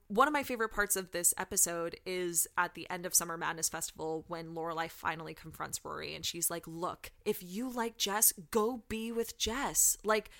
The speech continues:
stop dragging Dean around. He doesn't deserve this." It's the first time that Lorelai actually acknowledges that Rory has feelings for Jess. With the exception of the Lorelai's graduation day when she discovers that Rory went to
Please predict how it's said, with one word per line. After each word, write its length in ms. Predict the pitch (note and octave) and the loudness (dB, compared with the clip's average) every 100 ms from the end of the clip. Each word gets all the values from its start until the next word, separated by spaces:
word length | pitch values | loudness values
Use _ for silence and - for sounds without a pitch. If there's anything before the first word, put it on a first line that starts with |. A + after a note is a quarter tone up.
| - | -6
stop 480 | - - A3 A3+ B3+ | 4 4 6 4 4
dragging 520 | A3 G#3+ G#3+ A3+ A3 | 2 2 2 -2 -4
Dean 300 | F#3+ G3+ A3 | -4 -2 -2
around. 440 | B3 G#3 F3 E3+ E3+ | -2 -2 -2 -2 -6
He 120 | F#3+ | -4
doesn't 360 | F3+ F3+ G#3+ | -2 0 0
deserve 360 | G3 E3+ E3 F3 | 2 2 2 -4
this." 160 | E3 D#3+ | -2 -2
It's 140 | D#3 | 0
the 60 | - | -2
first 260 | - F#3+ G3 | 0 -2 0
time 160 | A3 A3 | -2 -2
that 140 | G3 | -2
Lorelai 380 | E3+ F3 F3+ F3 | -2 0 0 0
actually 420 | - E3+ - F3+ | 0 0 0 0
acknowledges 720 | E3 E3+ D#3+ F3 F3 G3+ G3+ - | -4 -2 -2 -2 0 2 2 0
that 300 | F3+ E3 - - _ | 4 2 0 -14 _
Rory 360 | E3 F3 F3 F#3 | 0 2 2 -2
has 300 | F3+ E3+ - | -2 2 0
feelings 380 | E3 C#3+ E3 - | 0 -10 -4 -2
for 140 | E3+ | -2
Jess. 480 | E3 F#2+ - - - _ | -4 -2 2 2 0 _
With 140 | D4+ F4 | 0 2
the 100 | F#4 | 4
exception 500 | F#4 D#4 - D4 C4+ | 4 4 2 -2 0
of 500 | G#3+ G#3+ G#3+ G3+ - | 4 6 6 2 -6
the 440 | F#3+ A#3 A3 G#3+ F#3+ | 4 8 8 6 6
Lorelai's 640 | G#3+ A#3 A#3 G#3+ G#3 - | 8 8 8 6 6 4
graduation 760 | - G#3+ G3+ G3 F#3 E3+ - D#3 | 2 6 8 8 -2 -2 -4 -4
day 300 | D#3+ C#3 C#3+ | -8 -8 -8
when 460 | E3 F3 E3 E3 E3+ - | -6 -6 -6 -10 -12 -2
she 500 | - - G3 F3+ D#3+ | 2 4 2 -2 -4
discovers 520 | F#3 F3+ F#3 E3+ E3+ | 4 4 4 -2 -6
that 180 | E3 E3+ | -4 -6
Rory 300 | E3 E3 D#3+ | -4 -4 -4
went 360 | D#3+ E3 D#3+ - | -4 -6 -8 -2
to 420 | - D#3+ D#3 D#3 | -2 -2 -4 -6